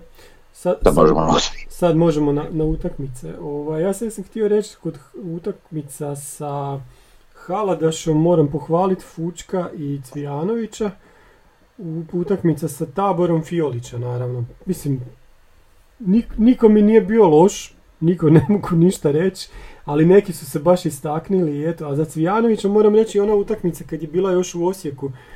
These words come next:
Speaker 1: e, nisam je puno gledao, ali što sam vidio, igrao je sasvim korektno tog lijevog beka. Tak da, eto, to je jedan onako igrač koji,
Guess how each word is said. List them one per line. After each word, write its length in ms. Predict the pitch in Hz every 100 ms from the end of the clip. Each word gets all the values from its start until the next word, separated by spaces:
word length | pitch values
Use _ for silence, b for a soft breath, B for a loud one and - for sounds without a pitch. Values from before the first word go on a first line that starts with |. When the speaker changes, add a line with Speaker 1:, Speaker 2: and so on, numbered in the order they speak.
| b b b b -
Speaker 1:
e, 40 | 147 147 147 147 147 147
nisam 320 | 143 160 180
je 60 | 156
puno 300 | 143 185 175
gledao, 440 | 143 196 208 185 160
ali 180 | 156
što 140 | 151 156
sam 220 | 139 151
vidio, 360 | 160 208 196 180
igrao 280 | 190 190
je 80 | 170
sasvim 400 | 160 175 165 180
korektno 520 | 165 165 156 165 147 127
tog 200 | 156 139
lijevog 320 | 143 143 123
beka. 400 | 127 143 147 160 - b b b b b b b _ _ _
Tak 240 | 151 147
da, 320 | 139 143 139 135 -
eto, 260 | 160 143 143 113 - _
to 120 | 160
je 100 | 143
jedan 220 | 139 151 139
onako 400 | 131 135 139 139
igrač 400 | 135 143 139 -
koji, 480 | - 127 123 120